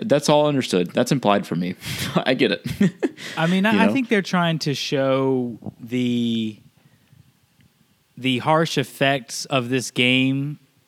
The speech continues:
Speaker 2: and, and what the harm it can still do to somebody, even though it's only twenty-six days now. I think they've, they've, they've kind of gone back to, like, trying to make things hard, like, "We're taking your Flint if you lose,"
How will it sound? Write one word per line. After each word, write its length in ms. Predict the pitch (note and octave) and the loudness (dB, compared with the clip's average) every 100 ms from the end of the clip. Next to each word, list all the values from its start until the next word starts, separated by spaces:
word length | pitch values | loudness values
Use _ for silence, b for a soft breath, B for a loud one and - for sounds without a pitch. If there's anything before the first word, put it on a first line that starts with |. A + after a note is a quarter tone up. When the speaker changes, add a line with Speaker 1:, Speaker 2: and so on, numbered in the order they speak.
| _ _ - | _ _ -6
Speaker 2:
and, 180 | B2+ C3 | -4 -2
and 220 | C3+ B2+ | -2 0
what 260 | B2+ C3+ - A#2+ | 0 0 -4 -2
the 160 | A#2+ A2 | 0 2
harm 300 | C3 C3 B2+ | 2 2 0
it 100 | - | -2
can 140 | A2+ | -6
still 260 | - C3+ A#2 | -2 -2 -2
do 240 | B2 B2 | -2 -2
to 100 | B2 | -2
somebody, 680 | D3+ C3+ B2 B2 B2+ B2 B2 b b b - | -2 0 2 2 2 0 -4 b b b -8
even 320 | C3 C3+ C#3+ | -4 -2 -2
though 220 | C3 B2+ | 0 0
it's 180 | B2+ A#2+ | 0 -4
only 220 | C3+ C3 | -4 -4
twenty-six 640 | A2+ C3 B2 A2+ C3+ A#2 - | -4 -6 -6 -6 -8 -12 -12
days 340 | A2+ A2 G#2+ | -10 -8 -6
now. 400 | B2+ B2 B2 B2 _ b b b b | -4 -2 -4 -6 _ b b b b
I 80 | B2+ | -6
think 140 | C#3 | -2
they've, 320 | C3+ C3+ A#2+ - _ b b b - - | 0 -2 -4 -18 _ b b b -18 -2
they've, 560 | C#3 D3 C#3 A#2+ - | 2 4 2 -2 -6
they've 180 | - C#3 | 0 0
kind 220 | - D#3 C#3+ | 2 2 2
of 120 | A#2 | 0
gone 240 | C3 C3 | 0 2
back 260 | B2 B2+ B2+ | 2 2 0
to, 120 | C3+ | -2
like, 260 | B2+ A#2+ A2+ | 0 0 -4
trying 240 | - B2 | -4 -2
to 60 | A#2+ | 0
make 260 | A#2+ A#2 | -2 -2
things 240 | B2+ A#2+ A2 | -4 -4 -4
hard, 380 | A#2+ A#2+ A#2+ A2+ | -2 0 0 -2
like, 260 | G#2+ - | -6 -6
"We're 140 | C3 A#2+ | -6 -6
taking 580 | - D#3 D3+ D#3+ C3+ | -4 -2 0 -2 -4
your 100 | A#2+ G#2 | -4 -6
Flint 360 | - B2 A#2+ | -4 -4 -4
if 180 | A2+ - | -8 -6
you 120 | A2 | -6
lose," 580 | G#2 G#2+ G#2 G2 F#2+ | -4 -4 -4 -8 -12